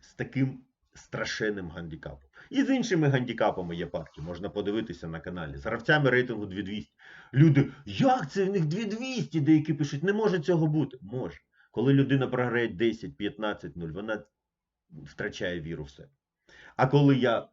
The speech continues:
ось так просто давлю, давлю, давлю. Одне діло сидіти в інтернеті, підглядати, як роблять багато аматорів, і щось там розповідати, свістити, знаєте. А друге, сісти за дошку,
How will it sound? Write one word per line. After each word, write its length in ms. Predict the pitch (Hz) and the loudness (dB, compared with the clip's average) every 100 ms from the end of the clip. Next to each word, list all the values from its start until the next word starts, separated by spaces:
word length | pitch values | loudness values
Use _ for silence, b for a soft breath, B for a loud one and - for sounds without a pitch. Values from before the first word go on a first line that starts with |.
| _ | _
ось 180 | - 107 | -8 -8
так 320 | - 104 - | -6 -8 -8
просто 420 | - 104 95 - 80 | -6 -4 -4 -8 -10
давлю, 460 | 82 101 107 117 | -6 -4 -2 -4
давлю, 360 | 87 95 98 104 | -4 -4 -4 -4
давлю. 260 | 95 95 - | -4 -6 -4
Одне 260 | 170 233 | -4 -4
діло 320 | 196 185 190 156 | -6 -4 -2 -2
сидіти 440 | 151 143 165 147 | -4 -4 -2 -4
в 80 | 127 | -4
інтернеті, 640 | 135 131 135 180 170 - _ _ _ | -2 -2 0 -2 -6 -14 _ _ _
підглядати, 880 | 135 131 135 131 123 151 156 82 - | 4 6 8 6 8 8 8 -4 -4
як 240 | 92 87 | -4 -2
роблять 380 | 107 98 90 82 | 0 0 -2 -6
багато 500 | 76 95 98 87 - | -6 -4 -4 -4 -8
аматорів, 560 | 90 87 85 - - 69 - | -10 -8 -10 -12 -16 -14 -14
і 60 | |
щось 300 | 110 156 151 | -6 -2 -2
там 340 | - 117 117 B B B B | -2 -4 -4 B B B B
розповідати, 760 | 98 110 113 107 107 123 123 95 | -6 -4 -2 -2 0 0 0 -8
свістити, 680 | - 104 110 - 107 - - _ | -10 -10 -12 -8 -8 -8 -20 _
знаєте. 440 | 69 90 107 - - B B B B | -14 -6 -4 -6 -12 B B B B
А 200 | 170 185 | 8 8
друге, 360 | 185 185 214 | 8 6 6
сісти 420 | 214 226 226 196 | 4 0 0 4
за 140 | 165 180 | 6 6
дошку, 600 | 170 247 233 - - | 4 2 2 -2 -12